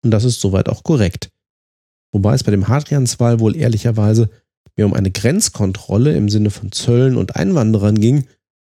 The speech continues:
als um eine echte militärische Abwehr von Invasoren. Wie dem auch sei,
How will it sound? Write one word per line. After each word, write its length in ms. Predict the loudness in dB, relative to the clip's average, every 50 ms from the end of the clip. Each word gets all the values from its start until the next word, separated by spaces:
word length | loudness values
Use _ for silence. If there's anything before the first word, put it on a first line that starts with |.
| _ -8
als 140 | -4 -2 -2
um 80 | 0
eine 240 | 0 0 0 0 0
echte 280 | -2 -2 -2 -2 -2 0
militärische 640 | 0 0 0 -2 0 0 -2 -2 -2 -4 -6 -6
Abwehr 300 | -4 -6 -4 -2 -4 -4
von 160 | -4 -4 -4 -4
Invasoren. 600 | -2 0 0 2 2 2 2 2 2 0 -4 -8 _ _ _ _ _ _ _ _ _ _ _ _ _ _ _ _ _ _ _ _ _ _ _ -2
Wie 120 | 0 2
dem 160 | 2 2 2
auch 140 | 2 0 0
sei, 320 | 0 0 0 0 -2 -2